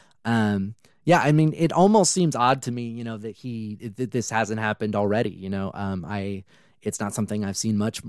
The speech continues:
reporting on, uh, recently anyway. Um, so yeah, I would be interested to see, you know, like, just, um, maybe what the reason why, you know, S-, uh, Samoa Joe to A E W hasn't happened already. Um, so I'll be back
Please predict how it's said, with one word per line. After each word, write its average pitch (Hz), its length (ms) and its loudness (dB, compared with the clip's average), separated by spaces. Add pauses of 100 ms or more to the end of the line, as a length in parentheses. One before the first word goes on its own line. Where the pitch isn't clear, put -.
(140)
reporting 110 480 0
on, 95 280 -2
uh, 95 280 -8
recently 101 440 -4
anyway. 95 360 -8 (380)
Um, 104 400 2
so - 140 0
yeah, 117 120 4
I 107 100 4
would 113 140 0
be 113 140 0
interested 107 400 -4
to 98 60 -8
see, 113 260 0
you 95 160 -2
know, 90 180 -4
like, 90 200 -8
just, - 360 -6 (460)
um, 85 400 -4 (320)
maybe 151 180 6
what 156 140 8
the 151 80 6
reason 143 260 4
why, 123 280 6
you 110 120 0
know, 104 320 0
S-, - 180 -4
uh, 98 300 0 (180)
Samoa 101 340 0
Joe 101 220 4
to 101 220 2
A 98 60 0
E 107 120 0
W 104 280 -4
hasn't 104 240 -4
happened 110 240 -2
already. 120 340 2 (840)
Um, 156 400 8
so 196 180 6
I'll 226 80 8
be 247 120 4
back 214 420 4